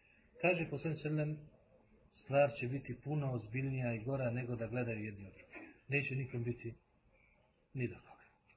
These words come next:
I onda spada tu, e, mašer, skupljanje,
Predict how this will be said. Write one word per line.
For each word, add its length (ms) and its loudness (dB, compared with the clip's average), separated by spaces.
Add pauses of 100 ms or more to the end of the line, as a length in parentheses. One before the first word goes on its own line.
(1500)
I 100 4
onda 260 6
spada 420 0
tu, 320 0
e, 40 -18 (2000)
mašer, 480 0 (400)
skupljanje, 600 -2